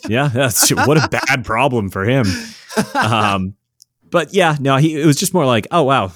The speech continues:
Speaker 1: Josh Bell's still here, and I still don't feel great about my first base situation, so why don't I just throw a bunch of darts as opposed to just one and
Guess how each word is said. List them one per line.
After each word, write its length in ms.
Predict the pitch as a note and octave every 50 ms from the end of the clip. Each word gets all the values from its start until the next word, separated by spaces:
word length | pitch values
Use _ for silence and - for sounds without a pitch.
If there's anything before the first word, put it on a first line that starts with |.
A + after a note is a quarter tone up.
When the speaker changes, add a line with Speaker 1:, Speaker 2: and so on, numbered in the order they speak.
| _
Speaker 1:
Josh 220 | - - G#2+ A2+ -
Bell's 240 | - A2+ A2+ A2+ -
still 180 | - G#2+ G2+
here, 480 | G2+ A#2 B2 A#2 A2+ A2+ A2 G#2+ G#2+ - _
and 260 | - G2 F#2 F2+ F2+
I 60 | F2
still 300 | F2+ - - - B2 A2+
don't 180 | G#2+ G#2+ G2+ F#2+
feel 140 | - G2 F2+
great 280 | - - A#2 G3+ G3+
about 180 | F3+ E3 E3 D#3+
my 120 | D#3+ D#3+
first 260 | C3+ - C#3+ D3+ C#3 -
base 160 | C3+ C3 -
situation, 460 | C3+ B2+ B2+ A#2 A2 A2 G2+ G2+ F#2
so 100 | - F#2+
why 140 | G2+ G#2 G#2+
don't 100 | G#2+ G#2
I 80 | G2+
just 220 | G2 F#2 G2 - -
throw 100 | G#2+ F#2
a 60 | F2
bunch 320 | E2+ - B2 C3 B2 -
of 80 | G#2+ F2
darts 260 | G2 F#2+ F#2 F2+ -
as 100 | F#2+ F2
opposed 260 | F2 - A2 G#2 F2+
to 60 | - F2
just 220 | E2 F2+ F2 -
one 280 | G2 F2+ F2 E2+ E2+ E2
and 200 | D#2 D#2 D#2